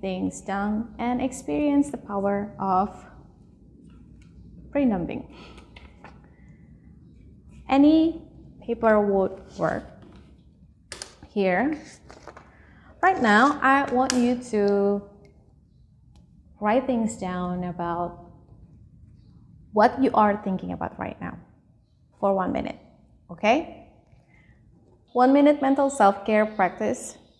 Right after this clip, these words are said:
From now, just write things down about the things that you are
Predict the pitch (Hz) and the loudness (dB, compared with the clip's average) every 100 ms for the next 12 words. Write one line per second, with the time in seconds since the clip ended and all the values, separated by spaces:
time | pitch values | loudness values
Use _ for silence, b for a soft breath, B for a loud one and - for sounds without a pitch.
0 | _ _ _ _ _ _ _ - 285 285 | _ _ _ _ _ _ _ -4 0 4
1 | 247 240 302 - - - B B B B | 4 4 2 0 -10 -20 B B B B
2 | B B _ _ 285 285 - - _ 220 | B B _ _ 0 0 -4 -16 _ 2
3 | 208 214 214 233 233 226 - 175 170 220 | 2 2 0 -2 -2 -2 -4 -2 0 0
4 | 359 370 - - _ _ _ _ _ _ | 0 -4 -14 -20 _ _ _ _ _ _
5 | _ _ _ _ - 226 220 220 - - | _ _ _ _ -2 2 4 2 -4 -12
6 | 220 214 220 220 220 208 208 208 214 - | -8 -4 -2 -2 -2 -4 -4 -4 -4 0
7 | 214 226 233 247 247 - | 6 8 8 4 -2 -8